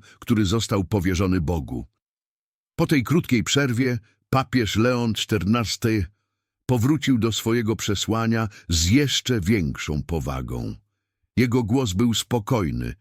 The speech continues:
ale niósł w sobie ciężar doświadczenia i duchowego autorytetu. Wyjaśnił, że większość ludzi nie zdaje sobie sprawy, jak wielkie znaczenie mają pierwsze sekundy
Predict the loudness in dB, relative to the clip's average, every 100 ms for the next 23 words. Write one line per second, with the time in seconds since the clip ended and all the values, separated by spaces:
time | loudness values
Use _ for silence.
0 | _ _ _ _ 2 2 4 4 2 0
1 | 0 0 0 0 -2 0 2 2 2 0
2 | 0 -2 -2 -2 -4 -2 0 0 0 -2
3 | -4 -8 -2 2 2 2 0 0 0 0
4 | 0 -2 0 0 0 -2 -4 -4 -8 -8
5 | _ _ _ _ 0 2 4 0 -2 0
6 | 2 2 2 2 2 0 -2 0 2 4
7 | 2 0 -2 -2 2 2 2 0 0 0
8 | 0 0 -2 -2 -2 -2 -2 -4 -6 -4
9 | 2 2 2 2 2 2 0 0 0 0
10 | 2 2 2 0 0 -2 0 -2 0 -2
11 | 0 -2 0 2 2 2 0